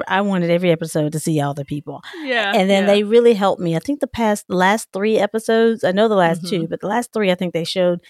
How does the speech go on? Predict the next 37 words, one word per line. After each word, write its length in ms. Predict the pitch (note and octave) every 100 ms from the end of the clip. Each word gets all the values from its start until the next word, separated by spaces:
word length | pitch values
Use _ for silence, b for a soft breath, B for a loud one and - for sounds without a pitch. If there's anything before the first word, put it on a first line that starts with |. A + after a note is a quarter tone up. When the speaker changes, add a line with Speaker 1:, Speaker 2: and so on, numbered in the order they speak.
| b
Speaker 1:
they 80 | -
tried 200 | - G#3+
to 60 | F#3
show 180 | - E3
everybody, 640 | D#3 D#3+ D3+ C3 B2+ C#3+
and 180 | F#3+ E3+
that 200 | F#3+ G3
has 240 | G3 E3
made 160 | F3+ D3+ D#3
Speaker 2:
Yeah. 60 |
Speaker 1:
me 60 | D3+
so 580 | - E3 D3+ D3+ D3+ D3+ B B _
happy. 540 | D#3 D3+ - B2 C3+ B B B _
The 120 | E3+
Speaker 2:
Yeah. 80 | -
Speaker 1:
ending 480 | G#3+ A#3 C4 C4 C4
to 260 | C4 A3 G3 F3+
this, 320 | F#3 G3+ - _ -
this 220 | G#3 -
whole 360 | - G#3+ G3+ F#3+
season, 920 | - - - - G#3 G3+ G3 - -
no, 260 | D#3 D#3 - _
series 520 | - A3+ G#3 G#3+ G#3+
finale, 720 | - F#3+ F3+ F3 F3+ G3+ G3 -
this 200 | F3+ F#3 -
ending 420 | F#3+ F#3 F#3+ G3
Speaker 2:
Mm-hmm. 100 | A3 B B -
Speaker 1:
was 240 | F3 D#3+
amazing. 500 | D#3+ D3+ D3 D3 C#3+
They 120 | E3+
closed 380 | F3+ G3+ F#3 F3+
up 120 | F3 -
all 400 | E3+ E3+ F#3 F#3+
Speaker 2:
It 20 |
Speaker 1:
the 120 | F#3+
Speaker 2:
was. 80 | F3+
Speaker 1:
loose 360 | F#3 F#3 -